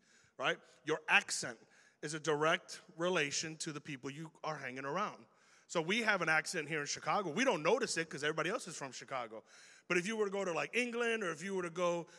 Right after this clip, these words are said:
to another part of the United States, like New York or the West Coast, they'll notice your accent. And so when I travel to speak in places,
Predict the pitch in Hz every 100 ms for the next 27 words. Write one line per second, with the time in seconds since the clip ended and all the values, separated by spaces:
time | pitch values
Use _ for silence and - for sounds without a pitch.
0 | - - 180 156 156 151 170 180 - 196
1 | 175 170 151 202 196 196 156 151 147 196
2 | 208 202 151 143 160 - 185 196 190 -
3 | - - - _ 131 185 277 269 208 185
4 | 170 - 160 208 226 - 151 143 175 170
5 | 233 - 208 208 202 175 - 208 226 190
6 | 165 180 160 170 156